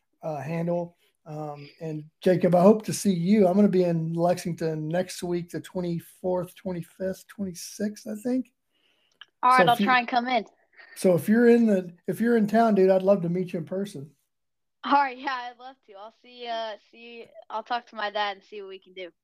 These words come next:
Speaker 1: Beautiful, man. I look forward to it, and I appreciate the time, man. You did a great job, and I look forward to meeting you in person hopefully next week.
Speaker 2: Yeah, me, yeah, me too. That, that would be super fun. I'll try and come in, uh,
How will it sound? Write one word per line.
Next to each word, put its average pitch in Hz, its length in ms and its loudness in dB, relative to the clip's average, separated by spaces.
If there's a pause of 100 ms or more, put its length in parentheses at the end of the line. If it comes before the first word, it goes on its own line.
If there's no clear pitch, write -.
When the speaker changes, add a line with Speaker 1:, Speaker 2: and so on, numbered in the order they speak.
(360)
Speaker 1:
Beautiful, 202 380 4
man. 170 200 0
I 175 60 0
look 202 180 2
forward 202 380 0
to 196 160 0
it, 196 100 -6
and 170 100 -6
I 165 180 -4
appreciate 208 500 0
the 175 80 -10
time, 185 320 -2
man. 170 180 -2
You 180 60 -8
did 180 160 -4
a 170 40 -10
great 175 220 -4
job, 175 320 -2
and 156 180 -8 (440)
I 214 40 -12
look 185 200 -6
forward 190 200 0
to 175 60 -4
meeting 185 240 -2
you 180 60 0
in 165 80 -6
person 180 280 -6
hopefully 170 280 -4
next 156 180 -10
week. 165 200 -6 (840)
Speaker 2:
Yeah, 247 220 0
me, 233 200 -20
yeah, 233 220 -8
me 220 260 -18
too. 240 220 -12
That, 208 220 -8 (160)
that 220 120 -10
would 214 120 -12
be 208 160 -20
super 214 320 -18
fun. 190 240 -12
I'll 180 120 -14
try 214 220 -8
and 202 80 -16
come 202 220 -12
in, 196 260 -10
uh, 180 220 -8